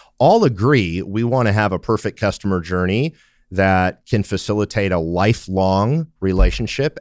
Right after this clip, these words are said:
as the trusted financial partner," let's all agree on that if, if you're in the organization, of course, and then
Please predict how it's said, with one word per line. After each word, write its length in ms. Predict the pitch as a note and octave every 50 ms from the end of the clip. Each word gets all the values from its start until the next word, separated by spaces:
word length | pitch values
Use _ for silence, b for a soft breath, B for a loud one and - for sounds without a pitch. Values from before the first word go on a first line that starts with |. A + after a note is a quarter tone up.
| - -
as 340 | F#2 F#2+ F#2+ F#2 F2 E2+
the 180 | F2 G2+ G2 G2
trusted 480 | - - - F#2+ - - - G#2 F2+ -
financial 380 | - F#2 F2+ F2+ E2+ - F2+ D2+
partner," 420 | - F2+ F#2 - G#2+ C3+ D#3 F#3 B B B B B B B B B -
let's 160 | F#2+ - A#2+
all 160 | A2+ B2 A#2
agree 380 | G#2 G2 F2 G2+ A#2 D3 F3 E3
on 200 | A2+ F#2+ F2+ F2
that 280 | D#2+ D#2 D#2 D#2 F2+ G#2
if, 220 | A2 - - _ -
if 160 | F#2+ - -
you're 120 | G2+ F#2+
in 100 | G2 G2
the 140 | F#2+ F#2+ F#2
organization, 680 | F#2 F#2+ F2 - - G#2+ F2+ F#2 G2+ G#2 G#2+ - G#2+
of 80 | E2+ -
course, 260 | _ - F2+ F2+ - - B B B B B B -
and 260 | G2+ F#2+ F#2 F#2 A2+
then 520 | F3 A3+ A3+ C3+ G#2 G2 F2+ F#2 G2 G2